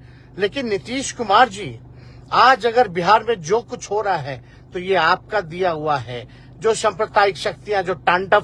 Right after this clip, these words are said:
कर रही हैं, चौक चौराहों पे जो दंगा भड़काने का प्रयास किया जा रहा है, तो ये नीतीश कुमार जी की देन है। आज गांधी जी के विचार को मारने का प्रयास किया जा रहा है और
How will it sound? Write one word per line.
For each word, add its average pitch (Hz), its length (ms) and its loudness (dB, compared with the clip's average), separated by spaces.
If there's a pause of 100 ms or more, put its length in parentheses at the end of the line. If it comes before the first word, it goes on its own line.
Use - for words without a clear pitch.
कर 170 120 -4
रही 180 200 -10
हैं, 165 260 -6 (300)
चौक 240 220 8
चौराहों 202 500 4
पे 185 280 0 (320)
जो 196 100 -2
दंगा 208 460 2
भड़काने 208 440 0
का 196 120 -2
प्रयास 180 340 -2
किया 180 240 -4
जा 165 140 -4
रहा 160 140 -4
है, 214 180 0 (300)
तो 185 60 -6
ये 185 140 -2
नीतीश 170 360 -12
कुमार 156 300 -2
जी 147 120 -12
की 147 160 -14
देन 135 260 -6
है। 110 200 -14 (960)
आज 180 280 4
गांधी 185 460 2
जी 196 140 -8
के 202 120 2
विचार 196 520 4 (480)
को 190 100 -4
मारने 202 400 4
का 208 120 0
प्रयास 196 420 0
किया 190 240 2
जा 180 180 2
रहा 147 160 0
है - 220 -10 (480)
और 175 320 4